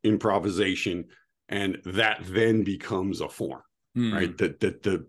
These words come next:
Speaker 1: energies inside of you create the exact way that you do the form. That's why everybody does Bagua differently. It doesn't quite look the same, no,
Speaker 2: Mm-mm.
Speaker 1: from school
Speaker 2: And
Speaker 1: to
Speaker 2: that's
Speaker 1: school.
Speaker 2: okay.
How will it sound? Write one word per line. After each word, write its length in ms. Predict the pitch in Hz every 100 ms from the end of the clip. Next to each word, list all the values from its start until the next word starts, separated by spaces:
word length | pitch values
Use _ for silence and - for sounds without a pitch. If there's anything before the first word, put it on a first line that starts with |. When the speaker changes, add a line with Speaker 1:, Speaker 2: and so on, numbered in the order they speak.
| -
Speaker 1:
energies 560 | 127 135 127 107 107 98
inside 520 | 90 - 110 95 107
of 140 | 101
you 140 | 90 98
create 580 | - - 92 98 - -
the 80 |
exact 580 | 87 82 82 95 - -
way 240 | 92 98 95
that 180 | 82
you 280 | 92 101 101
do 200 | 90 92
the 140 | 85 82
form. 280 | 127 90
That's 180 | 80 82
why 140 | 87 - -
everybody 600 | 110 110 101 98 87 85
does 220 | 87 82
Bagua 540 | - 90 87 80 73
differently. 600 | 117 135 113 - 78 80 - _ _ _ _ _ _ _ _ _ _ -
It 100 | -
doesn't 220 | 95 92
quite 260 | - 104
look 200 | 95 110
the 60 | -
same, 360 | - 104 90 85
no, 80 | 120
Speaker 2:
Mm-mm. 240 | 110 98
Speaker 1:
from 140 | 95 95
school 260 | - 117
Speaker 2:
And 100 | 120
Speaker 1:
to 40 | 147
Speaker 2:
that's 140 | 151
Speaker 1:
school. 140 | 160 131
Speaker 2:
okay. 340 | 151 127 98